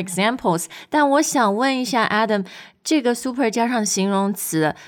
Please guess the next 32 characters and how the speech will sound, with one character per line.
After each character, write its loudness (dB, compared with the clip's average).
它 0
是 -2
不 0
是 -4
就 0
非 -6
常 -2
的 0
口 0
语？ -2
然 0
后 0
一 0
些 -2
正 -2
式 -2
的 0
场 -2
合 -2
或 0
者 0
in 0
writing 2
书 -2
写 0
的 0
时 -4
候， 2
we 2
should 0
avoid -2
it? -6